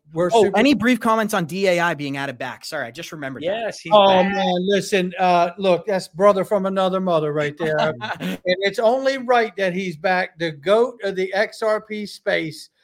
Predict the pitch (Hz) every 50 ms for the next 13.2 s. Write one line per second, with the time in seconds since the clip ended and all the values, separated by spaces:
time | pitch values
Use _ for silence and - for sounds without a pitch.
0 | _ _ _ - 175 175 185 190 196 196 - - 180 175 170 170 170 - - 180
1 | 180 180 185 180 165 - - 220 214 208 208 208 208 196 196 190 190 185 180 180
2 | 170 - - 196 190 175 170 - 196 185 208 226 220 220 214 202 180 180 185 208
3 | 214 208 - 220 202 196 185 180 170 160 185 175 175 175 - - 185 175 - 202
4 | 185 165 - _ - 269 294 302 294 196 226 208 190 175 175 170 170 165 165 -
5 | _ _ _ _ _ _ _ 196 185 180 160 - 196 175 170 170 170 - _ 196
6 | 202 190 185 185 185 - 185 180 170 147 - 208 214 233 226 226 220 - - _
7 | - 233 240 226 202 185 175 165 160 165 _ _ _ _ _ - 170 160 135 156
8 | 196 202 208 214 233 240 226 233 214 208 190 165 165 208 202 185 170 160 151 156
9 | 160 180 175 170 165 - - - - 214 226 240 240 233 226 208 202 185 185 -
10 | 202 190 175 165 160 156 - 185 208 214 208 - 214 202 196 196 190 180 180 170
11 | 156 143 165 170 - 175 175 180 175 - - _ - 185 180 175 165 - _ -
12 | 175 170 160 156 156 - - 226 247 262 - - 220 190 175 165 143 143 147 143
13 | 139 139 147 151